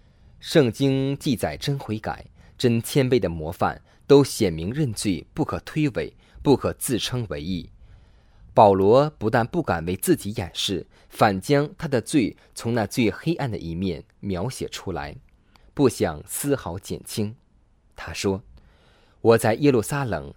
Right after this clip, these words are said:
也曾这样行了，既从祭司长得了权柄，我就把许多圣徒囚在监里，他们被杀，我也出名定案。在各会堂，我屡次用刑，强逼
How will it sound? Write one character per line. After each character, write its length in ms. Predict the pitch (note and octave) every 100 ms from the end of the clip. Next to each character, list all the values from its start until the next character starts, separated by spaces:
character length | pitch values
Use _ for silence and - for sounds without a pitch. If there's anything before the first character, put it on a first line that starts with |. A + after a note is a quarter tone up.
| _
也 140 | - F#2+
曾 220 | F#2+ G2
这 120 | D3
样 160 | F#2 D#2
行 320 | - E2 D#2+
了， 140 | E2+ - _ _ _ _ - -
既 160 | E3 C3+
从 300 | A#2 G#2+ C3
祭 180 | -
司 140 | C#3 D3
长 300 | G2+ E2 C#2+
得 120 | - G#2
了 100 | F2
权 320 | - F#2+ A2
柄， 260 | F#2+ D#2+ - _ _
我 140 | B2
就 140 | C3 F#3
把 160 | F3+
许 180 | F#3+ G#2+
多 100 | G2+
圣 300 | A2+ - D#3+
徒 420 | G2+ - E2 C3 - -
囚 320 | - - G#2
在 140 | G#2+
监 280 | D#2+ - D#3+
里， 220 | A#2+ D2 - _ _ _ -
他 140 | A2+
们 140 | G#2
被 180 | F#2+ G#2
杀， 320 | - A2 G2+ - _ -
我 140 | C3
也 100 | C3
出 300 | G2 - F#3+
名 200 | F3 B2+
定 220 | D#3 D#3 -
案。 240 | C3+ F2+ - _ _ _ _ _ _ -
在 280 | B2+ G#2 F#2+
各 180 | -
会 180 | C3+ A2
堂， 380 | - - D#2 G#2+ - -
我 160 | C#3+ F#3+
屡 260 | F#3 G#2+
次 260 | E2 - D3+
用 180 | D#3+ A2
刑， 380 | - E2+ F2+ C3 _ _
强 340 | - - G2
逼 320 | A2 A2+ A2+